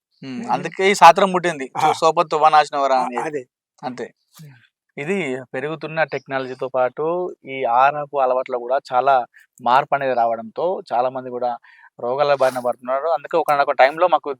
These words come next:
Speaker 1: మీ తినే తిండి అంతా కూడా గట్క తినేవాళ్ళము. అప్పుడు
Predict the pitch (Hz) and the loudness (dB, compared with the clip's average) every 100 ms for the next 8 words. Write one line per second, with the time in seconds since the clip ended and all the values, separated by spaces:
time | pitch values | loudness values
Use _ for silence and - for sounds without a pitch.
0 | 131 143 135 139 156 139 143 143 143 139 | -12 -16 -12 -6 -6 -6 -6 -6 -2 -2
1 | 147 127 - 139 131 127 120 113 120 175 | 0 0 -2 -4 -4 -4 -2 -4 -6 -10
2 | 240 - - _ 123 165 160 131 | -14 -20 -20 _ -6 -2 -2 -2